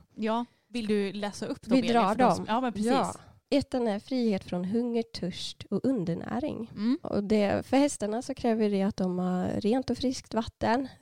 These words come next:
Speaker 3: tillgång till det hela tiden om man
Speaker 1: Ja.
Speaker 3: säger. Och en lämplig foderstat och att de kan, eh, ja, men få sitt tuggbehov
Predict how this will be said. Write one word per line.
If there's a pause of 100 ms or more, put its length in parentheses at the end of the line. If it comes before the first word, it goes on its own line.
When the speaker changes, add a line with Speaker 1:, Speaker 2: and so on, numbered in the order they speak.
Speaker 3:
tillgång
till
det
hela
tiden
om
man
Speaker 1:
Ja.
Speaker 3:
säger.
Och
en
lämplig
foderstat
och
att
de
kan,
eh, (260)
ja,
men
få
sitt
tuggbehov